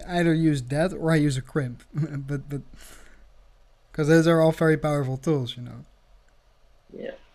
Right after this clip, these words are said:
Speaker 2: So, um,
Speaker 1: And to me, aesthetically speaking, they give me the ideas I wanna give to the audience. Either the card doesn't move,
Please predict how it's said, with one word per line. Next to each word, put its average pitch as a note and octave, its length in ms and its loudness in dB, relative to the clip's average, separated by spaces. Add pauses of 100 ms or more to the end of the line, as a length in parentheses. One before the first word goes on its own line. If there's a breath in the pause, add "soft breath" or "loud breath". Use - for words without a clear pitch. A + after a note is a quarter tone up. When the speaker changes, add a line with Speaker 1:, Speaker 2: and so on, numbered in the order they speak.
(920)
Speaker 2:
So, A#2 480 -2
um, A2+ 80 -8
Speaker 1:
And E3 240 0 (220)
to F#3+ 100 -4
me, G3+ 260 0
aesthetically F#3+ 600 -2
speaking, D#3 480 -6
they D3 160 -4
give D3+ 320 -4
me E3 180 0
the D3+ 180 -6
ideas C#3+ 480 -4
I D3 60 -8
wanna C#3 240 -6
give C3 200 -8
to - 100 -10
the D3 120 -4
audience. B2+ 500 -8
Either D#3+ 280 -4
the C3+ 60 -10
card C#3 300 -10
doesn't B2+ 280 -6
move, A3 380 -2